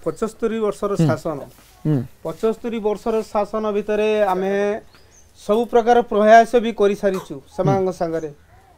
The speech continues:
Speaker 1: ଏମ୍ଏଲ୍ଏ ଆସିଛନ୍ତି, ସରପଞ୍ଚ ମଧ୍ୟ ବି ଆସିଛନ୍ତି,
Speaker 2: ହୁଁ।
Speaker 1: ସମସ୍ତେ ଆମକୁ ପ୍ରତିଶ୍ରୁତି ଦେଇ ଯାଉଛନ୍ତି।
Speaker 2: ଆଜ୍ଞା।
Speaker 1: ଇଲେକ୍ସନ ଆସିଲେ ଆମମାନଙ୍କୁ ସମସ୍ତେ ପ୍ରତିଶ୍ରୁତି ଦେଇ ଯାଆନ୍ତି ଯେ ଏଇ କ-, ଯାହା ବି ଅସୁବିଧା ଅଛି ଆମେ ସମ୍ମୁଖୀନ କରିଦେବୁ।
Speaker 2: ହୁଁ।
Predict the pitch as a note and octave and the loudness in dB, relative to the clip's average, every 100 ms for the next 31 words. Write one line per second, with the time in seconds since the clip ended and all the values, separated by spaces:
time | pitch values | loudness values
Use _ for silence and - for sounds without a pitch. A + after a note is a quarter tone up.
0 | _ C#3 E3 G3 A3+ G#3 - G#3 G3 G3+ | _ -6 2 4 6 4 2 -2 -2 -4
1 | G3 - - - - F#3 G3 A#3+ B3+ C#4 | -6 -10 -20 -20 -4 0 2 2 2 2
2 | B3+ A#3+ B3 A#3 A3 - G3+ E3 D3+ - | 2 4 4 4 2 0 -4 -4 -4 0
3 | D#3 D4 D4+ C4+ C4+ C#4+ C4 B3+ C#4+ C#4 | 2 2 2 2 0 2 2 2 0 -6
4 | C4 B3+ B3+ A#3+ A3+ G3 F#3 D#3 B2+ - | -4 -2 2 2 2 0 -2 -6 -10 -2
5 | D#3+ D3+ - - G#3 C4+ C#4 C#4 C4+ B3 | 0 0 -4 -8 4 6 6 0 -2 -4
6 | A#3+ C4+ C4 C4 A3 A#3 A#3+ A#3+ A#3+ B3 | -4 2 4 4 2 -4 -4 -4 0 6
7 | B3 B3 - - - - A3+ A#3 B3+ A#3+ | 6 6 0 -16 -8 0 2 8 6 8
8 | A#3+ A#3+ B3 A3+ A3+ A#3 A3 A#3 A3 A3 | 4 2 -2 2 4 4 8 8 8 4
9 | A3 A3+ A3 A3+ G#3+ - A3 G3+ G#3 A3+ | 2 4 6 6 4 4 6 6 4 2
10 | G#3 A#3 A3+ G#3+ - A3+ A3 A3 A3+ A3+ | 4 4 4 4 -4 4 6 8 4 2
11 | A3 G#3 G#3 A3 G#3 G3+ F#3+ F3+ D#3+ D#3 | -2 -4 -2 -2 0 2 4 4 -2 -6
12 | - D3+ | -2 0